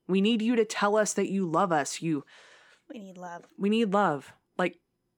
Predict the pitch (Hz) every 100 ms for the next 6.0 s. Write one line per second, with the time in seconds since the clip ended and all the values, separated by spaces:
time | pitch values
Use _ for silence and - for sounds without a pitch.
0 | _ 208 - 185 180 220 - - 277 -
1 | 262 254 147 135 123 143 180 180 262 285
2 | 285 254 214 - 226 175 147 185 226 240
3 | - 180 208 170 151 226 208 220 277 311
4 | 226 147 160 _ _ _ _ _ _ _
5 | _ _ - 226 220 214 190 175 196 190